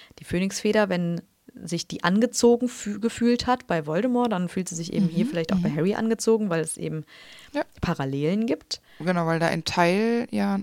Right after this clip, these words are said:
Speaker 2: anwesend ist.
Speaker 1: Genauso wie die Dementoren das ja vielleicht auch so ein bisschen spüren, hatten wir ja
Speaker 2: Mhm.
Speaker 1: auch schon mal gesagt. Oder auch das Medaillon, das irgendwie so ein bisschen
Speaker 2: Ja.
Speaker 1: wahrnimmt. Also ich glaube schon, dass, dass, dass es da so Schwingungen gibt,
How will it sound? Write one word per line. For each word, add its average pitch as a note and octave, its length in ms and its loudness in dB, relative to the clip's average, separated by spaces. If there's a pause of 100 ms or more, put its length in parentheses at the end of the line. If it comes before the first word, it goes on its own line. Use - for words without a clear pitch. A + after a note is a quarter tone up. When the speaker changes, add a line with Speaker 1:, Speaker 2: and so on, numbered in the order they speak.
Speaker 2:
anwesend A3+ 500 0
ist. - 180 -2
Speaker 1:
Genauso F#3+ 460 6
wie F#3 80 2
die F3 140 2
Dementoren E3 640 2
das B3 200 2
ja B3 60 2
vielleicht B3 340 2
auch A#3 80 -4
so A#3+ 100 -2
ein A3+ 60 -2
bisschen A#3+ 280 0
spüren, A#3+ 380 0
hatten A3+ 220 -4
wir G#3 80 8
ja G#3+ 100 4
Speaker 2:
Mhm. G#3 60 4
Speaker 1:
auch A3+ 40 0
schon A3+ 180 -2
mal G#3 120 -6
gesagt. G#3 480 -2
Oder E3+ 240 -2
auch - 140 -4
das - 200 -8
Medaillon, D#3 640 2
das A3+ 260 -2
irgendwie A3 480 0 (480)
so F#3 140 -2
ein G3+ 60 2
bisschen G#3 280 2
Speaker 2:
Ja. - 40 0
Speaker 1:
wahrnimmt. A3 600 4 (480)
Also F3 100 -2
ich E3+ 60 -2
glaube F#3 220 4
schon, G3+ 180 4
dass, G3 180 0
dass, - 220 -4
dass F3 160 0
es F3+ 120 -2
da D#3+ 160 4
so D#3+ 80 0
Schwingungen D#3 920 0
gibt, - 400 -4